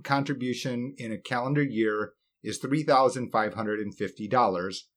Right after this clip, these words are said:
For a household, that is double that, seventy-one hundred dollars. The extra detail you need to know is that if you are above the age,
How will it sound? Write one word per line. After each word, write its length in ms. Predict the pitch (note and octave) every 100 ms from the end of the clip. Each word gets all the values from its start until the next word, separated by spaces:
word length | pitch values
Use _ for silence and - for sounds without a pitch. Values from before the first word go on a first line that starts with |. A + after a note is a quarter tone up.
| _ _
For 160 | - A#2+
a 20 |
household, 680 | A2+ C#3 B2+ A#2+ G#2+ G#2+ F#2+
that 220 | G#2+ G2
is 240 | F#2+ F#2
double 400 | F#2 A#2+ A2+ G#2
that, 380 | G2 G2 A#2+ -
seventy-one 760 | - B2 G2+ A2 G#2+ G2+ F#2+ F#2
hundred 420 | G2+ F#2+ F#2 F#2
dollars. 560 | A2+ G2+ F2 - - - _ _ _ _ _ _ _ _ _ _
The 140 | C3+ C#3+
extra 360 | C3+ - B2
detail 480 | F#2+ D3+ D3+ E3 C#3
you 140 | B2 A#2+
need 220 | A#2 G2+
to 100 | A2+
know 480 | A2 G#2+ G2+ A2+ C#3
is 300 | B2 A2+ G2
that 200 | A2 A2
if 220 | A2 G#2+
you 180 | A#2+ A#2
are 220 | A#2 A#2 -
above 580 | A#2+ F#2+ C3 C3+ D3 C#3+
the 180 | D#3 D3
age, 380 | C3 B2+ B2